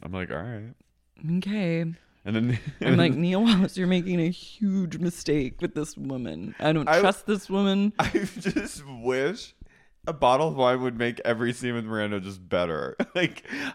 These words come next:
Speaker 1: I need her to be
Speaker 2: She needs to be drinking.
Speaker 1: pull out <laughs> a fucking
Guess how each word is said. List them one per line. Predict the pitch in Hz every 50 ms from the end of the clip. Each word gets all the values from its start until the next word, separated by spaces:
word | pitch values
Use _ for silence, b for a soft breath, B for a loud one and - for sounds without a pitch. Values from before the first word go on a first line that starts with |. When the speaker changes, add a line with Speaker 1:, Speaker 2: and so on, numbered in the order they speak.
| B
Speaker 1:
I | 165 165 170
need | 170 165 160 160 165
her | - - 160
to | 160 165 160
be | 160 165 165 160
Speaker 2:
She | 190 - 233 220
needs | 220 214 208 190 -
to | - 196
be | 196 185
drinking. | 160 156 147 135 123 131 - 143 135 135
Speaker 1:
pull | 147 147 151
out | 147 143 143 147 - -
<laughs> | 143 - - -
a | 214 - - 202
fucking | 175 - - 151 147 135 139 143 139 131 127 113